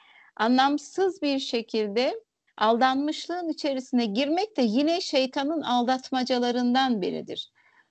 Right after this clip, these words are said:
Çünkü şeytan da aynı şekilde diyor ki, "Ben zaten," diyor, "yani nitelikli bir melektim, nitelikli olan bir varlıktım. Eninde sonunda nasıl olsa Allah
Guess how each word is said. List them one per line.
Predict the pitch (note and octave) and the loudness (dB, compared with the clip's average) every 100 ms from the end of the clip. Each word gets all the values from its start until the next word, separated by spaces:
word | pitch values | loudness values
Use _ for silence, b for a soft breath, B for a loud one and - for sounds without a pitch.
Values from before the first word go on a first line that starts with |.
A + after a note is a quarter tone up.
| - | -4
Çünkü | E4 F4+ D#4 | -2 2 0
şeytan | C4 C4 C#4 E4+ D#4+ | 2 2 2 0 2
da | A#3 | 0
aynı | G#3 C#4+ D#4+ D4 | 2 2 2 0
şekilde | - A3 - G#3+ D4 F#4 b b b _ | -2 -4 -4 -2 -2 -2 b b b _
diyor | D4+ F4+ | -2 0
ki, | E4 A#3 A3+ | 0 0 2
"Ben | B3+ C4 | 0 0
zaten," | C4 D#4+ E4+ C4+ A3 G3+ | -2 -4 -4 -4 -4 -4
diyor, | G3+ A#3+ D4 _ G3+ A3+ F3+ F3+ E3+ F3 | -4 -4 -6 _ -14 -8 -4 -2 0 6
"yani | A#3 A3+ A#3 | 8 10 8
nitelikli | B3 C#4 C#4+ D#4 - F4 | 6 6 4 4 2 2
bir | C#4+ G#3+ G3+ - | 4 2 0 -4
melektim, | G3+ A3 G#3 G#3 - C4 A4+ | 2 4 4 4 0 -4 0
nitelikli | D#4 B3 D4 C4+ C4+ C#4 | 0 2 2 0 0 0
olan | B3+ G3+ F#3+ | 2 0 -2
bir | A3+ | -2
varlıktım. | G#3 G#3 G3 F#3+ - D#4 A#4 b b b | -2 -2 -2 -6 -4 -6 -6 b b b
Eninde | E4 E4 C4+ G#3 | 0 2 4 2
sonunda | - C#4 G#3+ G#3 C4+ C#4+ | 0 -4 -4 -2 -2 -2
nasıl | C#4+ C#4 A#3+ | -4 -4 -4
olsa | G#3 C#4 | -6 -2
Allah | A#3 G3+ | -2 -2